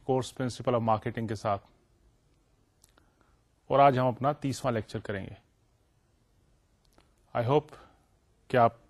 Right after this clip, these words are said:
اس کے لیے تیار ہو اور آپ نے ہول سیلنگ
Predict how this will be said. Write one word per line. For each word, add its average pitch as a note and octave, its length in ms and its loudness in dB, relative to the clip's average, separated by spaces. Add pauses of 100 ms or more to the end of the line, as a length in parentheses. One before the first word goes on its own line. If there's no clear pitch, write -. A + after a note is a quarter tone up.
(100)
اس - 160 -8
کے C3 80 -2
لیے B2 80 2
تیار A#2 280 2
ہو D3+ 160 -2 (1080)
اور B2 160 2 (100)
آپ A#2+ 200 2
نے B2+ 180 -4 (1200)
ہول D3+ 160 6
سیلنگ B2 360 -4